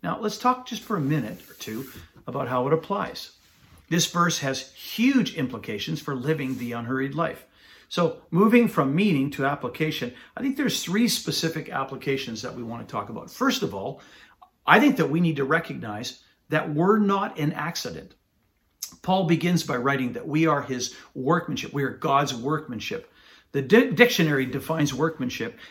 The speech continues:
as something that is produced or achieved by significant effort. Workmanship is what results when somebody puts the best of their time and the best of their effort into the creation of something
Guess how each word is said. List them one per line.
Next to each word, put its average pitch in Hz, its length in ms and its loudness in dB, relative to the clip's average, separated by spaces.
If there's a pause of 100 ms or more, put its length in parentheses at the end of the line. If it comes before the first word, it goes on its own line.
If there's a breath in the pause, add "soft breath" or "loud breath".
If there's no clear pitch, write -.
as - 120 0
something 190 440 4
that 147 160 2
is 131 100 -4
produced 147 760 0
or - 180 -4
achieved - 640 -6 (220 loud breath)
by 123 100 0
significant 123 760 -4
effort. - 340 -10 (340 loud breath)
Workmanship 175 720 6
is 131 140 -2
what 143 200 -4
results 135 460 -2
when 131 140 -2
somebody 156 440 0 (220 loud breath)
puts - 260 0
the 156 100 -2
best 185 420 0
of 208 100 -2
their 202 180 0
time 127 460 -4 (240 loud breath)
and 123 120 -8
the 120 60 -6
best 180 380 0
of 180 100 0
their 202 300 0
effort 131 340 -6 (220 loud breath)
into 139 160 -4
the 135 100 -4
creation 165 460 2
of 143 140 -4
something - 640 -2